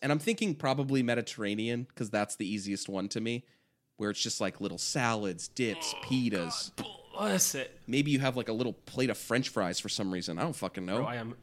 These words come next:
Speaker 2: simply salivating
Speaker 1: Yeah,
Speaker 2: over here.
Speaker 1: it, it's, it's so fucking divine.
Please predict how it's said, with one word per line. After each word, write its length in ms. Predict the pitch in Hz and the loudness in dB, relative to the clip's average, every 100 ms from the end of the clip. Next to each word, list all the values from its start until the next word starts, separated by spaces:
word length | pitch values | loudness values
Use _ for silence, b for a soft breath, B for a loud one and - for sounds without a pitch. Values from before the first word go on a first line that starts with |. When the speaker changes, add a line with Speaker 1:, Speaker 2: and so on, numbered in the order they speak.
| - | -12
Speaker 2:
simply 580 | - - 147 127 113 | -8 -4 -4 -6 -8
salivating 1080 | 101 - - - 127 120 107 101 - 110 147 | -8 -6 -6 -2 -2 -2 -4 -8 -8 -6 -4
Speaker 1:
Yeah, 80 | 120 | -2
Speaker 2:
over 80 | 101 | -4
here. 200 | 110 101 | -8 -10
Speaker 1:
it, 100 | 95 - - | -12 -14 -6
it's, 300 | 143 - - b b b b - | -6 -6 -12 b b b b -2
it's 320 | 156 147 - - - - | -2 -2 -6 -8 -20 -12
so 440 | - - 165 156 | -6 -2 2 2
fucking 340 | 151 131 131 | 2 0 0
divine. 460 | 104 92 87 85 85 | -2 -4 -4 -4 -6